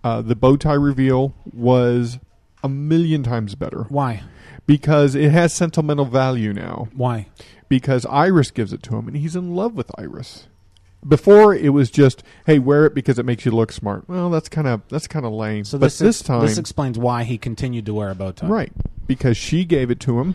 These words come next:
Speaker 2: I feel you.
Speaker 1: And it has <laughs> Bill's
Speaker 2: She
Speaker 1: having
Speaker 2: says,
Speaker 1: issues.
Speaker 2: Bill,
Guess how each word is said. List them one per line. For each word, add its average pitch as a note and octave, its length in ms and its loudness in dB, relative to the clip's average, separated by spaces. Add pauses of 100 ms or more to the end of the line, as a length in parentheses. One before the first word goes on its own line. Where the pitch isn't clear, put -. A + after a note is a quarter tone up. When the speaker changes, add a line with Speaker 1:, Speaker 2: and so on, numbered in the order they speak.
Speaker 2:
I B2 60 -6
feel A2+ 280 0
you. A2+ 120 -4 (520)
Speaker 1:
And C#3 460 0
it C#3+ 160 2
has C3 720 0 (880)
<laughs> - 540 -10
Bill's G3 260 6
Speaker 2:
She F#3+ 60 6
Speaker 1:
having C#3 180 4
Speaker 2:
says, A#2 80 -6
Speaker 1:
issues. G#2+ 380 0
Speaker 2:
Bill, D3+ 480 -2